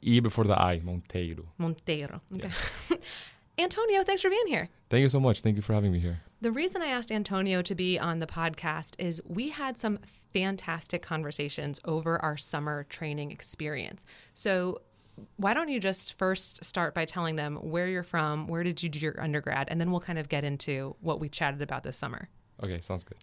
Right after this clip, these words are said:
Speaker 1: Hello, everyone. It's nice to meet you, everyone. Um, I'm originally from Brazil, São Paulo. I moved to Orlando, Florida when I was about ten. Um, been there since then, and then I went to, uh, U C F,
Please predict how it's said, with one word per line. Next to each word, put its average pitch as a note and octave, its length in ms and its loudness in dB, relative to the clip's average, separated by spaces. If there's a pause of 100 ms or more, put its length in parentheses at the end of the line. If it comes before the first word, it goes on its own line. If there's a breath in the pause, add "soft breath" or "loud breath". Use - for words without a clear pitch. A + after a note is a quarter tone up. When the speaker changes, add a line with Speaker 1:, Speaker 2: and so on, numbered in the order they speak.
Speaker 1:
Hello, G#2 220 6
everyone. G2+ 520 2
It's - 160 -10
nice F#2 180 0
to F#2+ 60 -2
meet F2+ 200 0
you, - 80 -8
everyone. G2 380 -4 (420 soft breath)
Um, F#2 220 2
I'm G2+ 120 6
originally A2 320 6
from A2 340 2
Brazil, F#2+ 400 0
São F#2+ 200 -4
Paulo. F2 420 0 (520 soft breath)
I F2+ 180 -2
moved F#2+ 300 -2
to - 120 -4
Orlando, F#2 360 0
Florida F#2 420 0
when F2 220 -2
I F2 80 0
was E2+ 120 -2
about E2+ 240 -2
ten. G#2+ 380 0 (720 soft breath)
Um, F#2 380 0
been G2+ 240 4
there G2 240 4 (180)
since - 280 -4
then, G2 360 2
and F2+ 160 -2
then F2+ 180 0
I F2+ 80 0
went G#2 240 4
to, G#2 440 2
uh, F#2+ 120 2
U G2 140 2
C G2 220 0
F, D#2 180 -4